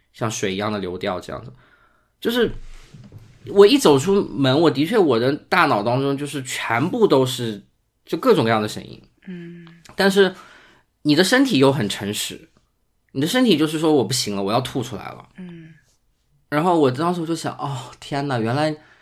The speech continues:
Speaker 1: 女生说，当女生说自己在经历这些，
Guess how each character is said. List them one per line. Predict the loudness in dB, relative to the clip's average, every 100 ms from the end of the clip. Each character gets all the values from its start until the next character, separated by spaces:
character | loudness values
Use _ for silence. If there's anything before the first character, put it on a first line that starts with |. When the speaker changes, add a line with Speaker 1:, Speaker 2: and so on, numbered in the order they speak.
| _ _ _ _
Speaker 1:
女 | 0 0
生 | 0 0 0 -2
说， | -4 -4 2 2 0 -8 _ _ _ _ _ _ _ _ _ _ _ _ _ _ _ _ _ _ _ _ 0
当 | 2 4
女 | 0
生 | 0 -2
说 | 0 -2
自 | -2
己 | -6
在 | -2 -2 -2
经 | -4 -4 -2
历 | -2 -2
这 | -4 -6
些， | -4 -2 -2 -4